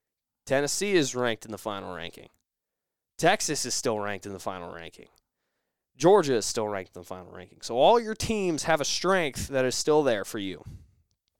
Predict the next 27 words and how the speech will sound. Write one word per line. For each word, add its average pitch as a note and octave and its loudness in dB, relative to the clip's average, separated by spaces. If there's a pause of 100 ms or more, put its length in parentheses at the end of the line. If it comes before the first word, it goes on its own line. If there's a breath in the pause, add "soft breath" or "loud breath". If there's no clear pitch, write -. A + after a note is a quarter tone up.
(260)
That's A2+ -4
a C#3+ -6
big D#3 4
factor. D3+ -2 (2250)
Then F#3+ 2
you G3+ -4
go F#3+ 2
and F3 2
look F3+ 0
at E3+ 2
how E3+ 0
the E3 0
S F3 2
E F3 -6
C, E3+ -2 (960)
when C#3 2
it E3+ 0
comes F3 0
to F3 0
sta-, E3 -2
when D3+ 2
it D#3+ -2
comes G3+ 0
to D#3+ -6
standings F3 0
and C#3 -2
records. C3+ 0